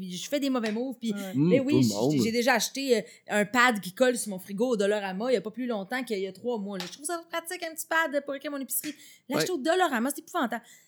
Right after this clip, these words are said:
Speaker 1: Les rouleaux pour mon chat, là, des fois, mais je les achète au Dollarama ou je les achète
Speaker 3: Ouais.
Speaker 1: à, à la, à la pharmacie, puis Colin sont faits, euh, en Chine. Donc, tu sais, je suis pas, euh, je suis pas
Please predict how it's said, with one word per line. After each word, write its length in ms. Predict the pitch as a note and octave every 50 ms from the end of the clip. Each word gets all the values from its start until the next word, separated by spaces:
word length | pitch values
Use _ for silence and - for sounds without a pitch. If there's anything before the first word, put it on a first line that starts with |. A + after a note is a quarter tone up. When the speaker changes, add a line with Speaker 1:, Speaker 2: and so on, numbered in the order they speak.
| _ - G#3 B3 A#3+ A#3+
Speaker 1:
Les 160 | C4+ C#4+ C#4+
rouleaux 360 | C4+ A#3 D4+ E4 D#4 D#4+ F4
pour 160 | F4 D4 A#3+ A3+
mon 160 | A3 G3+ G3
chat, 340 | F#3+ - - C4+ B3+ B3+ B3+
là, 160 | B3 A3+ A3
des 120 | G#3 A3+ G#3+
fois, 180 | - - -
mais 160 | G#3+ A#3 A#3
je 60 | A3+ C4
les 60 | C4
achète 260 | D#4 D#4 - E4+ -
au 60 | E4 C#4
Dollarama 520 | D4+ D#4 D#4+ E4 F4 F4 D#4+ C4 A3 A#3+
ou 120 | C4+ C4+ C4
je 80 | A3
les 60 | A#3 B3+
achète 100 | C4 - D4 -
Speaker 3:
Ouais. 40 | - B3 C4 B3+ C4 -
Speaker 1:
à, 100 | - B3+
à 40 | B3
la, 140 | B3 A#3+ A#3
à 40 | A#3
la 40 | A#3
pharmacie, 540 | - C4 C4+ C4 C4 C4 A#3+ - - C#4+ C#4
puis 160 | - C4 A#3+
Colin 360 | - C4 B3+ B3 B3 B3+ C4 B3+
sont 140 | C#4 B3 A#3
faits, 140 | - B3+ - -
euh, 100 | B3 A#3+
en 100 | A#3 B3
Chine. 260 | A#3+ - A#3+ A#3+ B3 B3 - - - - - _ _ _ _ _ _ _ _ _ -
Donc, 260 | G#3+ B3 C4 C4 - -
tu 100 | E4 F4
sais, 0 |
je 60 | - -
suis 60 | - -
pas, 220 | E4+ F4+ F#4 E4+
euh, 60 | C4+ B3
je 60 | A#3 A#3
suis 120 | - -
pas 200 | - E4 F4 E4